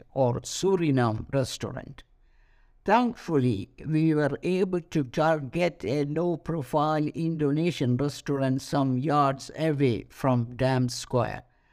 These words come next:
and occupied a vacant wooden table in a corner of the Indonesian eatery. An Indian-looking,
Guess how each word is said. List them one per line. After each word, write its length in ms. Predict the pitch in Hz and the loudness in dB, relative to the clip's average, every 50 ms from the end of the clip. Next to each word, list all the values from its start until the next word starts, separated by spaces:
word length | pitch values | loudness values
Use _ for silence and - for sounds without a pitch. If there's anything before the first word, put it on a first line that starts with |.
| _ _ _ - | _ _ _ -4
and 180 | - 147 160 156 | -2 0 2 2
occupied 600 | 165 165 - - 160 147 - 156 143 143 139 139 | 0 0 -2 -4 -2 2 4 4 4 4 2 2
a 80 | 127 | 0
vacant 760 | 127 139 143 156 156 143 - - 156 139 139 135 123 120 120 | 2 2 2 0 0 -2 -2 -2 0 0 2 0 0 -2 -4
wooden 400 | 123 143 147 139 139 139 135 123 123 - | -4 -4 -2 0 0 0 0 0 -2 0
table 540 | - 165 143 151 151 143 147 143 135 135 - - - _ _ _ _ | 0 2 2 4 2 2 0 0 -2 -2 -6 -12 -18 _ _ _ _
in 160 | - 131 131 | 0 2 2
a 120 | 123 120 120 | 4 2 0
corner 720 | 123 120 - 156 151 151 147 143 135 120 107 92 85 - - - - | -2 -4 -2 0 0 2 2 4 4 2 2 0 -2 -6 -10 -10 -2
of 240 | - 139 131 120 | 0 2 2 2
the 280 | 120 120 117 92 92 143 | 2 0 -2 0 0 2
Indonesian 840 | 135 135 131 131 139 139 139 139 139 127 120 - - 110 - 127 - - _ _ | 2 2 2 2 2 2 4 2 2 0 0 -2 -4 -4 -6 -6 -8 -12 _ _
eatery. 640 | - - 139 131 123 123 - - 113 95 - - - - - _ _ _ _ _ _ _ _ _ _ _ _ _ _ _ _ _ | -4 -2 0 0 -2 -2 -2 -2 -2 -2 -4 -8 -12 -16 -20 _ _ _ _ _ _ _ _ _ _ _ _ _ _ _ _ _
An 220 | - 160 165 175 | -2 0 0 2
Indian-looking, 1080 | 190 226 254 262 254 226 240 190 180 175 160 165 180 175 - - - 143 127 117 120 | 2 4 4 4 4 4 4 2 2 0 0 0 -2 -2 -2 0 0 2 2 0 -2